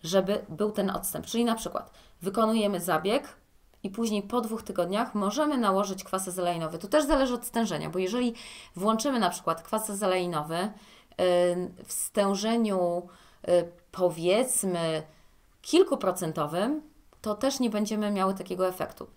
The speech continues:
Myślę, że tu też może chodzić o czysty kwas azeleinowy, może w jakimś większym stężeniu, bo jeżeli jest mowa, mowa o tretinoinie, to może i chodzi o lek z kwasem azeleinowym.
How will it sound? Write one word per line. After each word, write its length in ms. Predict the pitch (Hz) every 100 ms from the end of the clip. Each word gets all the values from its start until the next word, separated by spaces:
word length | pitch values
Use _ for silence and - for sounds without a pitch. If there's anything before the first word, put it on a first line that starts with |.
| - _
Myślę, 300 | 208 277 285
że 80 | 277
tu 120 | -
też 180 | 247 240
może 200 | 233 226
chodzić 320 | 226 220 214
o 60 | 202
czysty 280 | 254 - 226
kwas 260 | 214 -
azeleinowy, 560 | 196 202 190 185 214 220
może 240 | 196 208
w 20 |
jakimś 260 | 190 190 180
większym 320 | 202 240 214
stężeniu, 680 | 202 185 170 160 147 160 208 - -
bo 60 | -
jeżeli 220 | 180 196
jest 140 | 190 208
mowa, 320 | 196 190 180
mowa 260 | 208 208 190
o 60 |
tretinoinie, 600 | 190 196 190 196 190 185
to 120 | 175
może 220 | 185 196 185
i 40 |
chodzi 260 | 185 175 175
o 40 |
lek 200 | 170 165
z 80 | -
kwasem 340 | - - 160
azeleinowym. 720 | 156 160 156 156 156 185 262